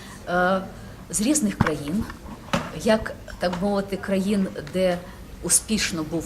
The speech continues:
закінчений демократичний транзит, так ті, які перебувають у транзиті, так і ті, де проблеми виборів стоять надзвичайно гостро. Е, ми з'ясували, що існує чимало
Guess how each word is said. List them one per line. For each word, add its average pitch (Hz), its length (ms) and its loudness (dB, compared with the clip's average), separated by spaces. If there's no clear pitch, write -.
закінчений 170 560 -4
демократичний 160 720 -6
транзит, 165 480 -4
так 175 140 -4
ті, - 200 -6
які 165 240 -2
перебувають 165 580 -2
у - 80 -8
транзиті, 202 400 -4
так 208 220 -2
і 190 60 -4
ті, 302 280 -2
де 185 60 -2
проблеми 202 560 2
виборів 208 360 0
стоять 180 360 -2
надзвичайно 160 540 -4
гостро. - 300 -10
Е, 180 140 4
ми 302 160 4
з'ясували, 330 560 2
що - 240 -4
існує 269 520 0
чимало 247 460 2